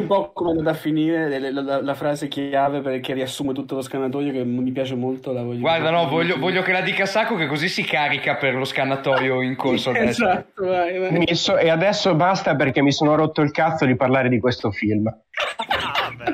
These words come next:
Speaker 1: Bellissimo.
Speaker 4: eh,
Speaker 1: Fantastico.
Speaker 4: appunto.
Speaker 1: Sei proprio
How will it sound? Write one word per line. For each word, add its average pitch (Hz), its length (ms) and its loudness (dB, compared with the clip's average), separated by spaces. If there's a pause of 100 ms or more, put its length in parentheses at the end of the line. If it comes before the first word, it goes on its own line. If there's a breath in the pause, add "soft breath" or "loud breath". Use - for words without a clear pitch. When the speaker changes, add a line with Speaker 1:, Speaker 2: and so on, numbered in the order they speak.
(140)
Speaker 1:
Bellissimo. 220 720 -2 (320)
Speaker 4:
eh, 233 320 2
Speaker 1:
Fantastico. 170 960 0
Speaker 4:
appunto. 196 1000 -2
Speaker 1:
Sei 220 160 0
proprio 196 720 0